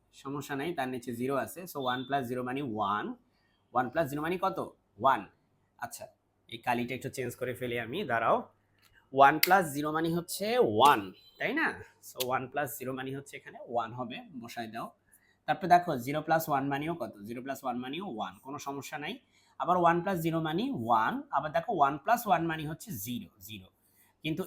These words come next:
এখানে একটা বিষয়, ওয়ান প্লাস ওয়ান মানে জিরো হলেও ক্যারি কিন্তু একটা ওয়ান থাকে, একটা ক্যারি ওয়ান থাকে। এই ক্যারিটাকে তুমি ফরওয়ার্ড করবা, এই জায়গায় ফরওয়ার্ড করো। দেখো, এই ওয়ান আর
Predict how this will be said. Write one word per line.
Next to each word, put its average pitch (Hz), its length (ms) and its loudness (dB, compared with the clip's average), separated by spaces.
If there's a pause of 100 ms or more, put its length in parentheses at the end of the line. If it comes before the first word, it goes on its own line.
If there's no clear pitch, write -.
এখানে 220 300 -2
একটা 240 160 -2
বিষয়, 143 300 -2
ওয়ান 123 220 2
প্লাস 170 180 2
ওয়ান 170 120 0
মানে 185 180 0
জিরো 165 240 2
হলেও 143 280 2
ক্যারি 165 300 2
কিন্তু 208 260 -2
একটা 196 180 -2
ওয়ান 123 320 4
থাকে, - 280 -12 (100)
একটা - 200 -14
ক্যারি 147 360 0
ওয়ান 139 260 6
থাকে। 110 240 -8
এই 170 140 -4
ক্যারিটাকে 220 500 -2
তুমি 233 200 -4
ফরওয়ার্ড 147 480 6
করবা, 104 300 0 (340)
এই 220 180 8
জায়গায় 196 260 6
ফরওয়ার্ড 123 400 6
করো। 104 160 -4
দেখো, 247 360 -2 (300)
এই 247 180 4
ওয়ান 156 520 10
আর 131 120 8